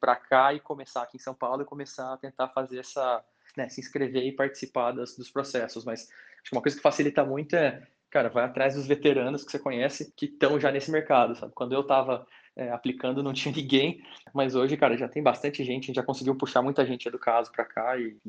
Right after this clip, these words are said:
é um mercado que já tá, tá bem populado por engenheiro aí, mas acho que eu diria que, cara, pra qualquer pessoa que quer mo-, fazer essa migração, dá, só vai exigir de você um pouquinho aí de dedicação e aprender coisas novas que não, que se você não tem no dia a dia do curso. Embora, se, cara, sendo super transparente, é um,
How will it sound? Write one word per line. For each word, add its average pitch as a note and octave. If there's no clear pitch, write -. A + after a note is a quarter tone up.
é -
um B2
mercado A#2+
que -
já A#2
tá, B2
tá -
bem C#3
populado C#3+
por -
engenheiro B2+
aí, A2
mas A#2
acho -
que C#3
eu B2
diria C3
que, C#3+
cara, B2
pra B2+
qualquer C3
pessoa B2+
que -
quer C3
mo-, C3
fazer C3
essa C3
migração, C3
dá, B2+
só -
vai C#3
exigir C#3+
de C#3
você C3+
um -
pouquinho C#3
aí C#3
de C3
dedicação C3
e C#3+
aprender C3+
coisas C3
novas B2
que C#3
não, C3
que -
se -
você A#2
não C3
tem C3
no B2+
dia B2+
a -
dia B2+
do C3+
curso. A#2
Embora, C#3
se, -
cara, A2+
sendo A#2+
super C3
transparente, C3+
é C#3+
um, C#3